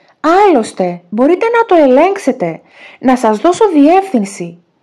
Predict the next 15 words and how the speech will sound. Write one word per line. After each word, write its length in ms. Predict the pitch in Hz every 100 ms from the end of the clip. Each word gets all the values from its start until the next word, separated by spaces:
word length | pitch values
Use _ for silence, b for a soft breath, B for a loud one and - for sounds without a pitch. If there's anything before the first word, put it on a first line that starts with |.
| _ _
"Γιατί 320 | 302 359 370 427 453
ρωτάτε;" 720 | 440 392 320 262 254 170 175 _ _ b b
ρώτησε 480 | 311 320 302 269 285
απορριμμένος 640 | 262 254 247 240 247 240 247
ο 60 |
παπάς. 680 | 220 202 226 214 165 - - _ _ _ _ _ _ b b b b b b
"Γιατί, 420 | 277 311 349 339 403 403 -
Πάτερ 520 | 294 339 330 247 226
μου, 300 | 202 190 190 b b
είδα 260 | 349 370 453 440
κι 80 | 403
εγώ 420 | 330 220 269 359
το 120 | 370
ίδιο 340 | 370 294 285 285
πράγμα", 720 | 247 247 247 208 180 175